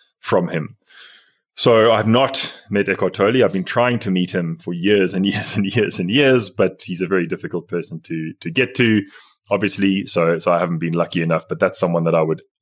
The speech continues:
absolutely love to meet. The next one has also got nothing to do with business directly, but this is one on parenting. So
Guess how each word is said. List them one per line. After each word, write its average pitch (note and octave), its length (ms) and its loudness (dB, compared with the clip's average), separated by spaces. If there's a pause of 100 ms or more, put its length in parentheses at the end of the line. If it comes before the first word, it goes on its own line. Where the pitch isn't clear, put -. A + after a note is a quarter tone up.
absolutely F2 960 -2
love D#2+ 240 -2
to - 100 -12
meet. - 320 -12 (1160)
The B2 80 2
next F3 200 2
one G3 120 4
has D3+ 100 4
also F#3 240 2
got G#2 160 4
nothing G2+ 240 2
to F#2 60 -6
do F#2+ 160 4
with F#2 140 2
business F2+ 280 0
directly, F#2+ 480 2
but G#2 140 0
this C#3 140 2
is C3 120 0
one C3+ 100 4
on C3 120 2
parenting. E3 520 0 (480)
So G2 540 6